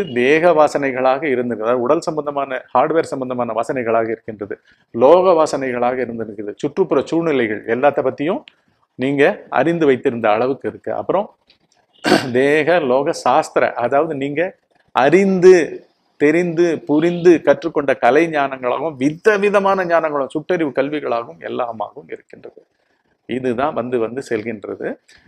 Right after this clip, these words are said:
இவைகளை தவிர்த்து உங்களுக்கு இருப்பே கிடையாது. உங்க உடல் உயிருக்கு இதெல்லாம் dummy piece. எப்படி mobile dummy பீஸோ, current கொடுக்கப்பட்ட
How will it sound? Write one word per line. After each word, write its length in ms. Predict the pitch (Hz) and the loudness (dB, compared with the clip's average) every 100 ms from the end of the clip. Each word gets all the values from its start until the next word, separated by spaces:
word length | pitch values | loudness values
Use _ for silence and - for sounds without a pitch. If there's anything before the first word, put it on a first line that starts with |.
| - - 123 | -20 -6 0
இவைகளை 360 | 135 143 131 117 | 4 4 4 0
தவிர்த்து 420 | - 143 165 170 165 | 2 2 2 0 -2
உங்களுக்கு 320 | 131 123 113 123 110 | -2 -4 -4 -6 -2
இருப்பே 280 | 120 131 127 | 0 2 0
கிடையாது. 300 | 120 107 107 | 0 -4 -4
உங்க 160 | 107 101 113 | -6 -4 2
உடல் 260 | 143 160 127 | 4 4 4
உயிருக்கு 400 | 120 117 - 151 - | 0 -2 -2 -6 -6
இதெல்லாம் 340 | 117 123 127 113 | -8 -6 -4 -4
dummy 220 | 123 147 - | -4 -6 -6
piece. 220 | 107 - _ _ _ _ 120 | -10 -10 _ _ _ _ -6
எப்படி 320 | 120 165 160 120 | 0 2 2 0
mobile 260 | 123 160 143 | 2 2 2
dummy 280 | 120 139 156 - | 0 0 -6 -6
பீஸோ, 320 | - - 135 165 - | -8 -4 -4 -6 -4
current 320 | 110 139 147 - | -2 -2 -4 -2
கொடுக்கப்பட்ட 760 | 135 147 151 151 170 - 156 | 2 2 2 0 -2 0 0